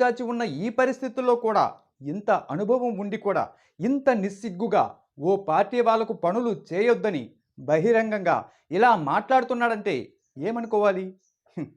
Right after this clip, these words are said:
ఇంకేమనుకోవాలి? తాను నాలుగు సార్లు ఈ రాష్ట్రాన్ని పాలించిన,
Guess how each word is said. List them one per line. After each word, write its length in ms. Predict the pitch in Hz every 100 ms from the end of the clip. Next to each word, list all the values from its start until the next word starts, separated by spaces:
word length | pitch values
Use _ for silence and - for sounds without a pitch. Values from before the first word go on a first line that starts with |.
| _ _ _ -
ఇంకేమనుకోవాలి? 760 | 147 165 190 180 175 151 120 - _ _ _ -
తాను 480 | 151 185 254 180 - _
నాలుగు 460 | 147 156 214 247 226
సార్లు 480 | 220 214 254 190 113 _
ఈ 180 | 147 208
రాష్ట్రాన్ని 580 | 175 151 208 - 254 240
పాలించిన, 720 | 233 151 160 220 208 196 170